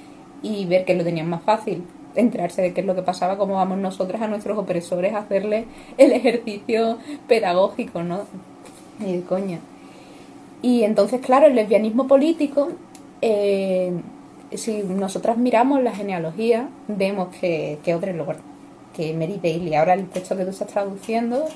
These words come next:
no es el de Mary Daly, he estado yo ahí contigo peleándonos con los conceptos, y, eh, pues tiene tres, cuatro feministas,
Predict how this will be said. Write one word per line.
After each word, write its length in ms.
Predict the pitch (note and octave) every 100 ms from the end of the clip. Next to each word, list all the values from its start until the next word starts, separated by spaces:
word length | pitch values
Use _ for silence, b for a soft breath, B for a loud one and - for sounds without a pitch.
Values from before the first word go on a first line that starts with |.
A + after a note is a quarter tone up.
| - - -
no 120 | G3
es 60 | E3
el 80 | E3
de 40 |
Mary 240 | F#3+ F#3 G#3
Daly, 380 | G#3 B3 B3+ B3
he 40 |
estado 280 | A#3+ - A3+
yo 120 | A#3
ahí 80 | G#3+
contigo 460 | A3+ A3 G#3 A#3+ A3+
peleándonos 640 | G#3+ G#3+ G#3+ A#3 A3 A3
con 180 | A3+ A3+
los 100 | A3+ -
conceptos, 680 | G#3 G#3+ A#3+ B3+ - A#3+ B3+ B B B B B - -
y, 840 | C4+ B3+ A#3+ A3+ A3 G#3 G3+ G3 F3+ F3 - - - - - - -
eh, 200 | G#3+ G3
pues 240 | F#3+ F#3 - E3
tiene 260 | G3+ G#3+
tres, 280 | G#3 A3+ -
cuatro 680 | C4+ A#3+ A#3 A3 G#3 G3+ F#3 F#3+ G3 - -
feministas, 680 | - A3+ G3+ F#3+ F#3+ C4+ C#4+